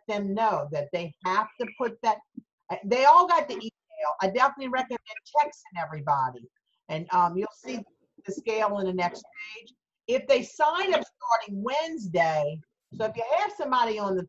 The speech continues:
fence, we'll never stop 'em, of course.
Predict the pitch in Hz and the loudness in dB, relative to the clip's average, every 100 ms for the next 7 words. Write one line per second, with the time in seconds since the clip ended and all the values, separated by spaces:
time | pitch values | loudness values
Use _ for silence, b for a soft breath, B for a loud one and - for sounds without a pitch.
0 | - 220 208 202 196 247 233 170 - - | -4 -4 -4 -2 -2 -2 -2 -4 -4 0
1 | 190 165 - 139 143 135 - 226 151 139 | 2 0 -4 -8 -8 -8 0 2 2 -4
2 | - | -14